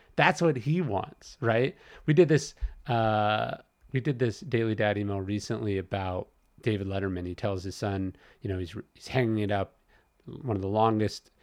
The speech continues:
uh, running shows in television history. He's made hundreds of millions of dollars, super successful. It's the end of an era for television. Letterman being one of the greatest to ever, to, to ever sit at the desk. And his son goes, "Yeah, but will I still be able to watch Cartoon Network?"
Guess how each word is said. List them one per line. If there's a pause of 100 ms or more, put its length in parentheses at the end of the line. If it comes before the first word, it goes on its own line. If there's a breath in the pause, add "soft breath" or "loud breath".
(300 soft breath)
uh,
running
shows
in
television
history.
He's
made
hundreds
of
millions
of
dollars,
super
successful.
It's
the
end
of
an
era
for
television. (480 soft breath)
Letterman
being
one
of
the
greatest
to
ever, (220)
to,
to
ever
sit
at
the
desk. (760 soft breath)
And
his
son
goes,
"Yeah,
but
will
I
still
be
able
to
watch
Cartoon
Network?"